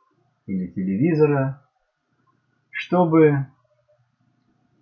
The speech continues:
получать уведомления о моих новых видео,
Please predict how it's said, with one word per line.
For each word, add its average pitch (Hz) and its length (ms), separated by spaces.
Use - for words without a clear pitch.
получать 180 460
уведомления 170 880
о 113 120
моих 131 400
новых 139 760
видео, 135 720